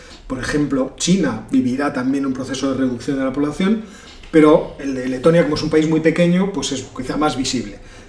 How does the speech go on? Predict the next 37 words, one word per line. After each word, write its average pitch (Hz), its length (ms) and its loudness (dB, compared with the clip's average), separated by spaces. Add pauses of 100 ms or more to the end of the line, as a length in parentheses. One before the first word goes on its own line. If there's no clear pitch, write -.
(120)
Han 147 120 -2
pasado 156 380 6
en 139 80 0
mil 151 100 4
novecientos 156 380 2
noventa 160 400 4
de 135 140 -2
dos 147 160 0
coma 143 220 -2
siete 143 200 -2
millones 139 340 0
de, 135 340 0
de 175 160 -4
habitantes 180 560 0 (280)
a 143 100 -6
tener 160 380 4
uno 156 200 0
coma 120 220 -6
nueve. 90 220 -14 (320)
Y 156 80 2
esto 151 160 0
está 156 200 2
produciendo 160 420 2
una 151 180 -2
crisis 135 340 -4
económica 135 640 -4
en 135 100 -10
sí - 160 -6
misma. - 340 -12 (280)
Teniendo 147 320 0
en 131 60 -4
cuenta 165 540 2
a - 140 -10
quién 170 300 4
tienen 165 300 4
de 151 80 2
vecinos 139 720 -2